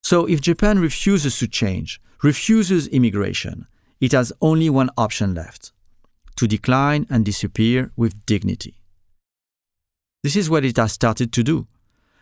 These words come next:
Japan may be stagnating economically and weakening demographically, but it remains a super well-functioning society without unemployment and without violence,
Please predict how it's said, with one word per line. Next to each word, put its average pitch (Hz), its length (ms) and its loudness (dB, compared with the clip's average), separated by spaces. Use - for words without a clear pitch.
Japan 165 440 2
may 131 140 4
be 123 140 2
stagnating 110 760 0
economically 120 760 0
and 117 180 4
weakening 110 460 0
demographically, 110 680 0
but 123 100 4
it 127 160 -2
remains 139 420 2
a 107 80 -2
super 190 460 2
well-functioning 113 720 2
society 110 680 -4
without 120 420 2
unemployment 185 840 2
and 120 180 2
without 117 340 0
violence, 117 640 -2